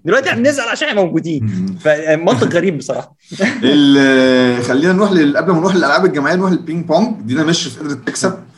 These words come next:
Speaker 2: وقدرت تكسب. شفنا بقى صورة بطل بولندا اللي هي بارالمبية أصلا، بت-، عندها، بتلعب،
Speaker 1: بتلعب
Speaker 2: يعني،
Speaker 1: بيد واحدة.
Speaker 2: بدراع
Speaker 1: ما شاء
Speaker 2: واحد.
Speaker 1: الله، يعني، بصراحة تحفة،
Speaker 2: بتشترك
Speaker 1: يعني،
Speaker 2: في
Speaker 1: إنجاز
Speaker 2: الأولمبيكس.
Speaker 1: يحترم.
Speaker 2: مم.
Speaker 1: وقدمت ماتش قوي جدا قدام دينا. دينا طبعا لعيبة مصنفة وبطلة دورة ألعاب بحر المتوسط،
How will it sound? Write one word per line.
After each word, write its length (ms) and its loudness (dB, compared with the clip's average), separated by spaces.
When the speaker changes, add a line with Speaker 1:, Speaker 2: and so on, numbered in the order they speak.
Speaker 2:
وقدرت 600 0
تكسب. 220 -2
شفنا 280 -4
بقى 120 2
صورة 180 -4
بطل 320 -2
بولندا 400 0
اللي 140 0
هي 540 2
بارالمبية 580 0
أصلا، 380 -8
بت-، 220 -18
عندها، 260 -4
بتلعب، 120 -8
Speaker 1:
بتلعب 40 -2
Speaker 2:
يعني، 220 0
Speaker 1:
بيد 160 -4
واحدة. 180 0
Speaker 2:
بدراع 200 2
Speaker 1:
ما 80 4
شاء 80 0
Speaker 2:
واحد. 120 -2
Speaker 1:
الله، 160 4
يعني، 440 -2
بصراحة 380 -2
تحفة، 200 -8
Speaker 2:
بتشترك 160 0
Speaker 1:
يعني، 140 0
Speaker 2:
في 80 0
Speaker 1:
إنجاز 240 2
Speaker 2:
الأولمبيكس. 340 -6
Speaker 1:
يحترم. 220 -2
Speaker 2:
مم. 240 -6
Speaker 1:
وقدمت 580 0
ماتش 200 -4
قوي 260 0
جدا 300 -2
قدام 240 -6
دينا. 260 -2
دينا 220 -2
طبعا 200 -4
لعيبة 260 -4
مصنفة 580 -4
وبطلة 540 0
دورة 240 0
ألعاب 340 -6
بحر 340 0
المتوسط، 520 -2